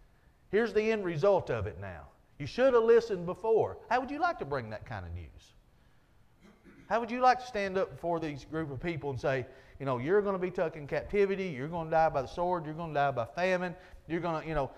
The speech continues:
not only that, here's what the dogs are gonna do to your corpse. Here's what the birds are gonna do. If you go back and read, you know, previous to this chapter, or the first part of this chapter, he says, "It's not only that, there's gonna be devastation.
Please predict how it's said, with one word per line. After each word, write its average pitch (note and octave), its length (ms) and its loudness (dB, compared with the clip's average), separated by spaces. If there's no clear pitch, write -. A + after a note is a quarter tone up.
not B3 200 8
only C4 240 4
that, A#3+ 520 6
here's B3+ 180 2
what C4 160 4
the A3+ 80 -2
dogs A#3+ 440 10
are A3 40 -2
gonna A3 240 0
do A#3 180 -2
to A#3+ 120 -8
your A3 140 -4
corpse. B3 440 8
Here's B3+ 160 2
what B3+ 160 10
the A#3+ 60 10
birds B3 380 8
are A3 40 2
gonna G3+ 200 6
do. F3+ 80 10
If E3+ 100 0
you G3 60 -4
go G3 120 8
back F#3+ 280 6
and D#3+ 120 -2
read, F#3+ 300 4
you F3+ 40 -2
know, F3 120 4
previous A#3 500 2
to D#3 140 -4
this C3 180 -2
chapter, C#3 680 0
or - 20 -2
the C3 80 -8
first G#3+ 260 2
part A#2+ 180 -2
of G#2+ 60 -4
this A2 140 -6
chapter, - 500 -6
he F3+ 120 -2
says, F#3 260 6
"It's G#3 160 8
not B3 160 8
only A#3 260 6
that, A3+ 800 10
there's A#3 140 0
gonna C4 180 2
be B3 200 -2
devastation. G#3+ 1120 0